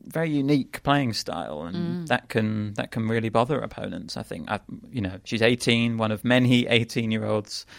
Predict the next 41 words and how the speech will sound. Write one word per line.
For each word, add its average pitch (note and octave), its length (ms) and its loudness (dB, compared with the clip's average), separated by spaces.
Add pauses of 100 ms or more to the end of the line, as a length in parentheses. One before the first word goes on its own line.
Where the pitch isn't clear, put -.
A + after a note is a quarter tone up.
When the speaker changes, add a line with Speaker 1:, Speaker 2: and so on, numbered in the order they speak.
(220)
Speaker 1:
making A2 320 2
waves G#2 320 4
in G#2+ 60 0
this G2+ 160 -2
tournament, G2+ 460 0
and F#2 440 -2 (360)
we're G#2+ 120 -4
gonna G#2 220 2
be G#2 100 -2
seeing F#2+ 560 -2 (220)
so - 260 2
much - 260 -4
more F#2+ 180 -8
of F#2 100 -12
her. - 220 -10 (380)
Speaker 2:
Well, D3+ 300 -4
Matt, B2+ 400 -8 (460)
you C#3 160 -6
have C#3 180 -8
led E3 500 0
me A3 240 2
on D#3 280 0
very F3 440 4
nicely. - 720 2
<laughs> - 920 -10
Just - 280 4
when C#4 200 4
we, C4 380 2
we G#3+ 220 2
thought, G#3+ 500 4
you F#3+ 140 2
know, E3+ 200 4
we'd F3 200 4
ridden F#3+ 420 8
out F3+ 300 4
the E3 80 2
wave D3+ 640 2
of D3+ 280 2
eighteen-year-old D#3 720 2
sensations C#3+ 720 -4
yesterday, C#3+ 720 -4